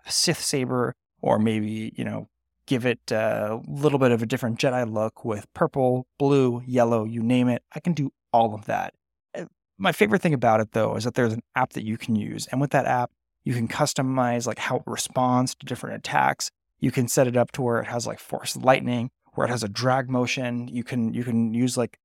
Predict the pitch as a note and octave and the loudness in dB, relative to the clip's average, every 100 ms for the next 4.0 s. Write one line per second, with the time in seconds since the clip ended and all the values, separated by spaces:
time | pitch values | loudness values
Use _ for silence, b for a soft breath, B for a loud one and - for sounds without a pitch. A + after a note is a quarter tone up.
0 | _ _ - - - D3 - D#3 C3+ A#2 | _ _ -10 -4 2 2 4 2 0 -4
1 | A#2 - C3+ C3 B2 - A2+ C3+ A#2 A#2 | -6 -2 2 2 2 -4 -6 -4 -2 -2
2 | G#2 A#2 A2 G#2+ G#2 A#2 B2 - B2 A#2 | -2 0 0 0 0 2 2 0 -2 0
3 | A#2 A#2+ A#2 A#2 A2 G#2+ - A2+ B2 B2 | 0 -2 -2 -2 -2 -2 -2 -2 -2 -4